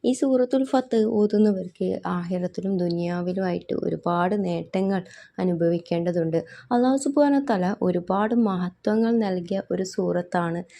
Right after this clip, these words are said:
സൂറത്തുൽ ഫത്ത്. ജീവിതത്തിൽ നാം അനുഭവിക്കുന്ന ഒരുപാട്, ഏഹ്, എന്താ പറയണ്ടേ, ദുരിതങ്ങൾക്കും ഒരുപാട് പ്രശ്നങ്ങളിൽ നിന്നും മോചനം ലഭിക്കാൻ വേണ്ടിയിട്ട് ഈ സൂറത്ത് ഓതാവുന്നതാണ്. പല,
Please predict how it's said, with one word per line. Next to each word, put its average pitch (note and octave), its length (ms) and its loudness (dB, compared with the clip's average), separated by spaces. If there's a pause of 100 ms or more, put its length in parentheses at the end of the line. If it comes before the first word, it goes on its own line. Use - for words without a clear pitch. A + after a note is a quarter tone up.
(140)
സൂറത്തുൽ F3 580 0
ഫത്ത്. E3+ 380 -2 (480)
ജീവിതത്തിൽ C4 680 6
നാം A#3 260 4
അനുഭവിക്കുന്ന G#3+ 720 2
ഒരുപാട്, F#3+ 520 0 (140)
ഏഹ്, F3 400 -2 (280)
എന്താ F#3 240 2
പറയണ്ടേ, F3 360 0
ദുരിതങ്ങൾക്കും F3 800 0 (460)
ഒരുപാട് G3 440 2
പ്രശ്നങ്ങളിൽ A#3 760 4
നിന്നും F#3+ 360 4
മോചനം F#3+ 460 2
ലഭിക്കാൻ F#3+ 480 0
വേണ്ടിയിട്ട് F3 440 -2
ഈ F#3+ 140 -2
സൂറത്ത് F3 500 -2 (100)
ഓതാവുന്നതാണ്. E3+ 840 -2 (680)
പല, C4 120 6